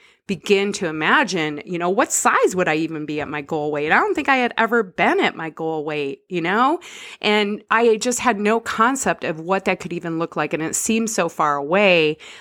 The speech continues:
I couldn't get really specific for myself. So I built Slayer. I built my alter ego. In building this fictional self,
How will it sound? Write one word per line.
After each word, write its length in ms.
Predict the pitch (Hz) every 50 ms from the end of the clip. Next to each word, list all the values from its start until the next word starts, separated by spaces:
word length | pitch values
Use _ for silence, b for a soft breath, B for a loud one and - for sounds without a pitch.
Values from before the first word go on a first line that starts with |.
| B B
I 80 | - -
couldn't 560 | - - 240 233 240 214 - - - 175 165
get 320 | - 185 175 170 165 - _
really 320 | - 160 165 165 160 165 170
specific 580 | - - 240 226 - 320 339 339 - 254 -
for 160 | - - 175
myself. 460 | 156 151 147 147 - - 147 117 120 -
So 160 | - 208 214
I 80 | 226
built 460 | 226 175 - 156 156 170 196 196 - - -
Slayer. 580 | - - - - 262 349 539 - - 147 131
I 120 | 123 139 180
built 240 | 160 - 156 151 -
my 160 | 202 202 214
alter 300 | 220 226 233 - 262 -
ego. 500 | - 302 370 359 240 196 165 143 151 - -
In 220 | - 214 226 226 214
building 500 | 220 - 214 214 226 220 254 247 233 214
this 220 | 185 180 170 -
fictional 500 | - - 180 170 - - 180 160 156 151
self, 720 | 147 - - - 233 240 233 190 143 113 117 175 202 - -